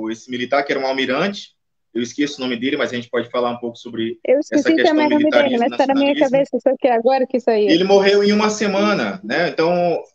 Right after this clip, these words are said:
Speaker 1: a, os agentes do Mossad, da cia, já mataram va-, assassinaram vários militares
Speaker 2: Sim.
Speaker 1: nacionalistas. Ou
Speaker 2: É, não é,
Speaker 1: assassinaram,
Speaker 2: não, não,
Speaker 1: prenderam,
Speaker 2: acontece.
Speaker 1: né?
Speaker 2: Sim,
Speaker 1: Oi?
Speaker 2: eu sei,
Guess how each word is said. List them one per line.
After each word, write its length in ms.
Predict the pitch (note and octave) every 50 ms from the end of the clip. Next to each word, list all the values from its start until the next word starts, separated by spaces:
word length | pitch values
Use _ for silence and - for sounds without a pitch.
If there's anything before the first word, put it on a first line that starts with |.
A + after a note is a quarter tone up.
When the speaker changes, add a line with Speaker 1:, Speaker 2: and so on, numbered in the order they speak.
| _ C4+
Speaker 1:
a, 120 | A#3+ A3+ A3+ G#3 - -
os 100 | C#3+ C3+ D#3
agentes 520 | D3+ C#3+ C#3+ E3 F#3+ A3 G#3+ G#3 D#3+ C3+
do 80 | C3+ C3+
Mossad, 560 | C3+ B2 B2 - - C#3 C3+ C#3+ D3 C#3+ B2
da 120 | A#2+ A2+
cia, 260 | - - - D3+ D#3
já 140 | C#3 D#3 D#3
mataram 520 | D#3+ E3 D#3+ D#3 - D#3 D#3+ E3 E3+ E3+ -
va-, 280 | - C#3 C#3+ C#3+ - A#2
assassinaram 680 | B2+ C3+ - D#3 D3 D3+ - D3+ D3 D#3 D#3+ D#3+ D#3 -
vários 760 | - C3 C#3+ D3+ D#3+ E3 D#3 C#3 A#2 G#2+ G#2 - - - _ _ _ _ _
militares 600 | A#2+ C3 C3 C3+ C3+ C3 - C3+ C#3 C#3 C3 B2 C3
Speaker 2:
Sim. 60 | C3+
Speaker 1:
nacionalistas. 880 | C3+ A#2+ - A#2 A2+ A2 G#2 A2+ A#2 A#2 A2+ - _ G#2+ G2+ - - _ _ _ _ _ _ _
Ou 180 | B2+ A#3+ C4+
Speaker 2:
É, 100 | C4 C#4+
não 60 | D#4 F4+
é, 0 |
Speaker 1:
assassinaram, 520 | G4 A4 A4+ G4+ F4+ F#4 G4 G#4+ G#4+ G4 F4
Speaker 2:
não, 100 | D4 C#4 C4 C4
não, 80 | B3+ A#3+
Speaker 1:
prenderam, 580 | A#3 C#4+ B3+ C#4 C4+ C#4 - - C4+ C4+ C#4
Speaker 2:
acontece. 400 | C4+ D4+ - G#3+ A3 B3+ B3 A3 F3+
Speaker 1:
né? 40 | - - B3 A#3 - _ _ _ _ _ _ _ _ _ _ _ _ _ _ _ _
Speaker 2:
Sim, 280 | - A4 A#4 A#4+ A4+ -
Speaker 1:
Oi? 120 | - E4+ D#4
Speaker 2:
eu 100 | D#4 E4+
sei, 260 | E4+ - C#4+ B3+ B3+